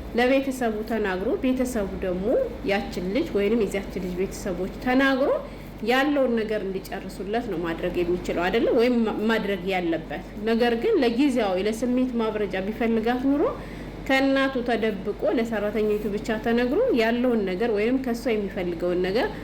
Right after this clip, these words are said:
ማግኘት ይችል ነበር። ነገር ግን ልጁ እውነት ስርዓት ያለው ከሆነ፣ እ፣ ሐላል ነገር የሚፈልግ ከሆነ ለእናቱ ነግሯት ሊሆን ይችላል። ምን እላችሁ ፈልጌ ነው፣ አፈቅርሻለሁ ብሎሽ ያውቃል ወይ እሱ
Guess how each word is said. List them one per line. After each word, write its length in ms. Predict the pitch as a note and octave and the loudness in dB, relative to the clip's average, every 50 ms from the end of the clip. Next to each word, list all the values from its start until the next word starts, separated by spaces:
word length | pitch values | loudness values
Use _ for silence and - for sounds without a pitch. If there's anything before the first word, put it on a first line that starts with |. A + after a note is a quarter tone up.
| - - - - - G3+ G#3 A3 A#3 | -10 -12 -10 -8 -4 -2 2 4 4
ማግኘት 640 | C4 C#4 C#4+ C#4 A#3+ B3 C4 C4 C4 C4 C4 C4 - | 4 4 4 2 0 2 2 2 4 2 2 0 -2
ይችል 320 | A#3+ A3+ A3+ - A#3 F#3 E3+ | -4 -4 -4 -4 -4 -4 -2
ነበር። 400 | E3+ E3+ E3 - - - - F3+ F3+ - - - G3+ A3 | -2 -4 -6 -8 -10 -10 -12 -12 -12 -12 -10 -4 0 2
ነገር 440 | A3+ A#3+ B3 A#3 G3 A3 G#3 F#3+ F#3 F3+ | 2 4 4 2 2 0 0 0 -2 -4
ግን 220 | - F3+ E3+ E3+ F3 G3 | -4 -4 -4 -2 -2 0
ልጁ 240 | G#3+ A#3+ C#4 B3 A#3 B3+ | 2 2 2 4 2 2
እውነት 340 | A#3 A3+ A#3+ C4 G4+ A4 - - - - - - - - - - | 2 4 4 4 2 0 -2 -4 -12 -14 -14 -14 -14 -14 -14 -8
ስርዓት 320 | - A3 G#3+ A3+ A3+ A3+ | -6 -4 -2 -2 0 0
ያለው 340 | C4 B3+ B3+ A#3+ B3+ C4 C4+ C4+ | 0 0 2 2 2 2 2 2
ከሆነ፣ 380 | C4 C4 A3 G3+ F#3+ F#3+ G3 G#3+ C4+ E4 E4 - - G3 | 2 0 0 0 0 0 0 0 -2 -2 -4 -6 -8 -6
እ፣ 100 | G3+ G3+ G3+ G#3+ A3+ A#3+ B3+ C4 C4 C4 C4 C4 C4 C4 C4 C4 C4+ C4+ C4 | -4 -2 0 0 2 2 2 4 4 4 4 2 2 2 2 2 2 0 -2
ሐላል 400 | - - C4 B3 B3+ C4 B3+ C4 A#3+ | -2 0 2 4 4 4 4 4 2
ነገር 260 | A#3+ A#3+ A#3 B3+ A#3+ A#3 | 2 0 0 0 2 2
የሚፈልግ 580 | G#3+ G#3+ A3 A3 - - A3+ G#3 G#3 A3 A3 - | 2 0 0 -2 -2 -2 -2 -2 -2 -4 -6 -4
ከሆነ 340 | - A#3+ A#3+ B3 B3+ C4+ G4+ C#5+ - - - - - - - - | -4 -2 0 2 2 2 0 0 -4 -6 -10 -10 -12 -12 -6 0
ለእናቱ 440 | A3 A3+ A#3 A#3 A3+ A3+ A3+ A#3 A3+ G#3+ | 2 4 4 4 4 2 2 0 0 -2
ነግሯት 380 | G3 F#3 F3+ E3+ F3 F3+ F#3 - | 0 0 -2 -2 -2 -4 -4 -2
ሊሆን 220 | F#3+ G3 A#3+ D#4 D4+ | 0 0 2 2 2
ይችላል። 380 | - - - G3+ - - - - - - | 0 0 -4 -6 -6 -6 -8 -10 -10 -6
ምን 160 | - G#3+ A3 | 0 2 2
እላችሁ 320 | A#3+ B3+ C4+ D4 C#4 - - | 4 4 2 0 0 -4 -2
ፈልጌ 340 | D#4 C#4 C4+ C4 C4 A3+ A#3+ C4 | 0 2 2 2 0 0 0 0
ነው፣ 140 | C#4 D4+ C4+ | 0 2 2
አፈቅርሻለሁ 680 | B3+ B3 C4 B3+ B3+ A#3+ A3+ - C4+ B3 A#3 A3+ A3+ G#3+ | 0 2 0 0 -2 -2 -6 -2 0 0 2 2 2 2
ብሎሽ 240 | G3+ A3+ A#3 A#3 | 2 0 0 0
ያውቃል 380 | B3+ A3+ G#3+ G#3+ - - G#3+ G#3+ | 0 -2 -2 -2 -2 -2 0 2
ወይ 140 | G#3 G#3 A3+ | 2 2 0
እሱ 120 | A3+ - | 0 0